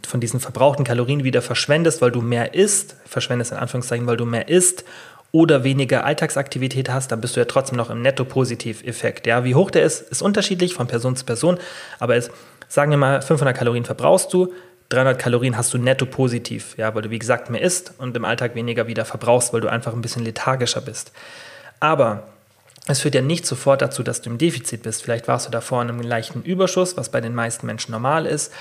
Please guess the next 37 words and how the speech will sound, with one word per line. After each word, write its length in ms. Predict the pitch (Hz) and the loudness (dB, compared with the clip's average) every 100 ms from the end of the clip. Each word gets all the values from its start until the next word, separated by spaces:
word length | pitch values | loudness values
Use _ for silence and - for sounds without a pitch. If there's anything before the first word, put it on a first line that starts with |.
| - - _ | -20 -20 _
oder 240 | 160 165 156 | 0 4 4
du 100 | 135 | 4
rutscht 320 | 135 - - | 2 0 -2
nur 120 | 131 | -2
ganz 280 | 135 156 - | 0 0 0
leicht 240 | 131 131 | 0 0
ins 160 | 135 131 | -2 -2
Defizit 480 | 139 131 127 127 - | -4 -4 -6 -6 -2
oder 240 | 147 143 | 0 2
der 140 | 123 | 2
Körper 260 | 120 131 123 | 0 0 -2
kompensiert 680 | - 135 127 120 120 135 131 | -4 -6 -4 -4 -2 -2 -2
es 160 | 127 - | -2 0
so, 340 | 139 139 135 | 2 0 -2
dass 160 | - - | -4 -4
du 80 | 107 | -6
im 40 | |
Endeffekt 540 | 107 120 117 120 113 - | -4 -4 -4 -6 -6 -6
wieder 160 | 107 | -4
auf 120 | 104 | -2
Erhaltung 440 | 113 110 113 113 107 | -4 -2 -4 -4 -8
bist. 180 | 110 - | -8 -8
Und 160 | 120 | 0
das 220 | 147 139 | 2 2
ist, 180 | - - | -2 -4
was 160 | 135 - | -4 -2
bei 80 | 110 | -4
den 160 | 110 | -2
meisten 320 | 123 143 139 | 0 0 0
Menschen 240 | 131 127 131 | -2 -2 -2
passiert, 280 | 123 120 117 | -2 -4 -6
was 140 | 113 | -6
man 80 | 117 | -6
in 120 | 110 | -8
den 100 | 110 | -6
Studien 380 | - 131 117 113 | -4 -2 -2 -2
sieht. 280 | 139 160 | 0 0